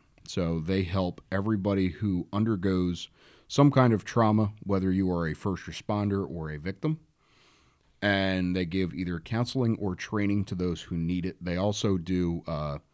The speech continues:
Hospital Heroes food drives, where they go to hospitals and they bring lunch and dinner to people who can't take a break to eat lunch or dinner. Nurses, doctors,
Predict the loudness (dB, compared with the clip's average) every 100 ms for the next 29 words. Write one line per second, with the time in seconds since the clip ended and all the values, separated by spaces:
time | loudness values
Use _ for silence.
0 | _ _ _ 0 0 -2 -4 0 0 0
1 | -2 -8 -4 -4 -4 -6 -8 -18 -20 _
2 | _ -20 -20 -20 _ 0 2 4 4 4
3 | 2 2 0 -2 -2 0 -2 -4 -4 -2
4 | -2 -2 0 2 0 2 0 2 0 0
5 | -2 0 0 0 -4 -6 -6 -4 -4 -2
6 | -4 -10 _ _ _ _ _ _ _ _
7 | _ 4 4 4 4 2 2 4 4 2
8 | -8 -6 -6 -6 -6 -6 -6 -4 -4 -4
9 | _ _ _ _ _ _ -20 -2 0 2
10 | 0 -2 0 0 0 -4